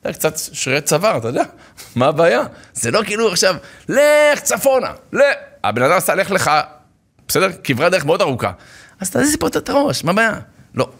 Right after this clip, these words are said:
זה ללמד אותנו שיעור, את אברהם אבינו ואותנו בפרט, שמה? "אלא כי הקדוש ברוך הוא משלם שכר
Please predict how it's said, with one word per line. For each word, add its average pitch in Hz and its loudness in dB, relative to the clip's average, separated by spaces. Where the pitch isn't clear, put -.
זה - -2
ללמד 127 0
אותנו 170 0
שיעור, 147 0
את - -10
אברהם 107 -2
אבינו 160 0
ואותנו 170 0
בפרט, - -2
שמה? 110 -2
"אלא 180 2
כי - -2
הקדוש 151 0
ברוך 143 -2
הוא 143 0
משלם 156 0
שכר 170 -2